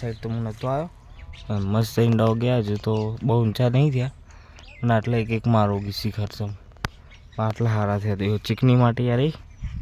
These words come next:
અને આપણે હજુ ખાધી નહીં. એક પાર ઉડ્યું હે, એ કિશનભાઈ છોડ નાખ્યું હે.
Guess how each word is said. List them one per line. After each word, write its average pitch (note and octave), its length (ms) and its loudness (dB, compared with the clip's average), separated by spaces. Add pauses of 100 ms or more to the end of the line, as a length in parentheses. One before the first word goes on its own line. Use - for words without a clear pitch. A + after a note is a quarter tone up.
(360)
અને G#2 160 -10
આપણે A2+ 260 -6
હજુ A2+ 240 -8
ખાધી A2 420 -6
નહીં. C#3 240 -2 (640)
એક A2+ 60 -6 (100)
પાર A#2 160 -2
ઉડ્યું B2+ 480 -4 (520)
હે, A#2 120 -6
એ A#2+ 100 -4
કિશનભાઈ A#2+ 540 -8
છોડ D3 240 -6
નાખ્યું A#2 320 -8
હે. - 100 -18